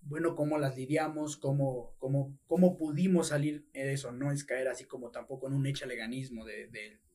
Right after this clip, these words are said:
del clásico de, "No, levántate temprano y se te dará todo lo que quieras", y esto y aquello, porque sabemos que realmente no es así, no hay una fórmula general que nos pueda llevar así como a la clave del éxito. Pero,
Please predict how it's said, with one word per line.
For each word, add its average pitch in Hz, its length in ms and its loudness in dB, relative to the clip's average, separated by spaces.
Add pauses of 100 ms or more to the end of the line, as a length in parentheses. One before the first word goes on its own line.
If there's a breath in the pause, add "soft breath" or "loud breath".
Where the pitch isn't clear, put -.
(160)
del 120 180 -12
clásico 120 460 -6
de, 107 60 -12
"No, 123 80 -8 (180)
levántate 113 380 -6
temprano 127 500 0
y 117 40 -12
se 120 100 -12
te 117 100 -16
dará 120 240 -8
todo 131 160 -8
lo 113 140 -8
que - 160 -20
quieras", 135 500 -2
y 139 60 -2
esto 143 180 -6
y - 20 -6
aquello, 147 240 -8 (520 loud breath)
porque - 280 -4
sabemos 147 380 2
que 135 100 -8
realmente 123 440 -8
no 113 80 -8
es 113 80 -12
así, 123 280 -10 (160)
no 120 140 -10
hay 120 80 -4
una 120 200 -6
fórmula 160 520 4
general 139 480 -6 (480 soft breath)
que 127 100 -12
nos 113 140 -10
pueda 123 200 -2
llevar 120 220 0
así - 140 -10
como 123 160 -12
a 107 40 -6
la 107 100 -8
clave 98 240 -6
del 87 160 -8
éxito. - 320 -18 (240)
Pero, 143 420 2